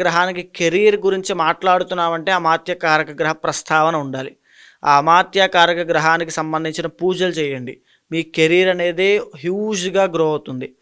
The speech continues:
ఖచ్చితంగా థాట్ ప్రాసెస్ అన్నీ మారిపోతాయి. మీ జీవితంలో మీరు ముందడుగేసేటువంటి అన్నీ కూడా మారిపోతాయి. ఏ వృత్తిలోకి వెళ్ళాలో తెలియని వాళ్ళకి కూడా అమాత్య కారక గ్రహానికి పూజలు చేస్తే పర్ఫె-, ఒక నిర్దిష్టమైన వృత్తిలోకి వెళ్ళి గ్రో అవుతారు.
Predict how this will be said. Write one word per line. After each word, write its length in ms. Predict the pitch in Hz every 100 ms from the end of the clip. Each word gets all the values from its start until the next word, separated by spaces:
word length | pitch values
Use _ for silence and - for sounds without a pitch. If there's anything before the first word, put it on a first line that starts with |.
| _ _ -
ఖచ్చితంగా 460 | 185 - 190 180
థాట్ 380 | 170 175 160 170
ప్రాసెస్ 320 | 185 180 160 175
అన్నీ 200 | 165 196
మారిపోతాయి. 540 | 170 151 143 139 135 - - _
మీ 120 | 165 160
జీవితంలో 500 | 175 180 190 185 190
మీరు 180 | 185
ముందడుగేసేటువంటి 1040 | 175 170 175 185 180 - 185 170 175 170 175
అన్నీ 360 | 156 156 180
కూడా 260 | 190 190 202 214 -
మారిపోతాయి. 540 | 170 151 156 147 139 131 _ - _
ఏ 140 | 147 185
వృత్తిలోకి 600 | 190 175 - 196 202 196
వెళ్ళాలో 360 | 185 180 180 185 185
తెలియని 300 | 175 185 214
వాళ్ళకి 300 | 208 196 190
కూడా 160 | 196 220
అమాత్య 380 | 196 175 175 180
కారక 420 | 175 160 156 156
గ్రహానికి 320 | 160 170 175
పూజలు 320 | 165 165 180
చేస్తే 340 | 165 156 - 214 254 - - _ 160
పర్ఫె-, 280 | 160 -
ఒక 180 | 143 156
నిర్దిష్టమైన 720 | 165 160 156 190 - 202 190
వృత్తిలోకి 500 | 180 156 180 180 160
వెళ్ళి 220 | 165 180 156
గ్రో 120 | 156
అవుతారు. 360 | 147 139 131 -